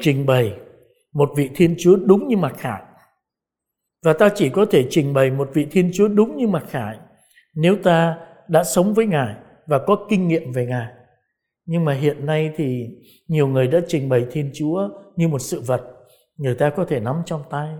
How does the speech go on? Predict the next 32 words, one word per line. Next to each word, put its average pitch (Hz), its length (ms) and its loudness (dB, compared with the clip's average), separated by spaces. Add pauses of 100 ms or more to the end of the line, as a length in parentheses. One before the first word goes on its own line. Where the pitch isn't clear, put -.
(1080)
À, 151 380 0
đã 156 140 2
vận 180 260 2
dụng 151 260 -2
Thiên 165 240 2
Chúa 170 340 0
cách 208 200 -2
cầu 113 240 -2
thả, 104 320 -6
nhẹ 143 200 -4
dạ, 127 220 -4 (640)
đã 165 240 0
tự 175 160 4
ý 202 320 -2
thêm 208 300 4
thắt 233 160 -4 (540)
vào 139 120 2
những 156 200 -2
gì 175 160 2
mặc 131 220 -4
khải 117 240 -8
không 165 240 -6
nói, 143 160 -8 (840)
rồi 143 140 2
sửa 135 440 2
chữa, 226 320 0 (220)
xén 233 420 0
bớt 262 200 4
mặc 165 180 -4
khải, 117 300 -8 (500)
làm 139 240 -2
xáo 247 300 -2